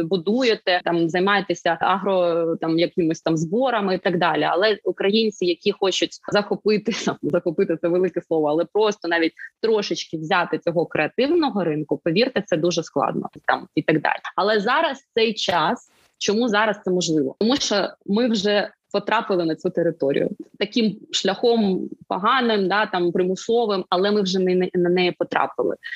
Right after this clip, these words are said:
І ми вже влаштували тут дещо, да, так, ми, там, інші, там, да, вони вже там щось виготовляють, вони вже відкрили салони краси, ресторани, почали пекти пиріжки, вишивати вишиванки,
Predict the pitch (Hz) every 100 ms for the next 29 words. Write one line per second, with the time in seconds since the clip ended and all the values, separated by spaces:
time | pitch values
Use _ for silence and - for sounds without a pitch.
0 | - 226 233 240 214 202 233 269 196 185
1 | - 180 190 214 190 156 180 - - 143
2 | 151 120 - - - - 165 175 147 -
3 | 175 156 - 156 190 214 202 151 - 202
4 | 202 - - 160 - 147 202 180 196 220
5 | 196 240 220 - - - - 202 214 208
6 | 208 208 202 196 170 160 160 165 165 214
7 | 202 - 190 190 180 185 208 202 214 -
8 | 185 190 175 - - 196 190 202 196 196
9 | - - 185 202 233 202 220 214 - -
10 | 208 214 220 - - 202 220 202 208 214
11 | 208 214 208 202 226 220 202 233 226 220
12 | 208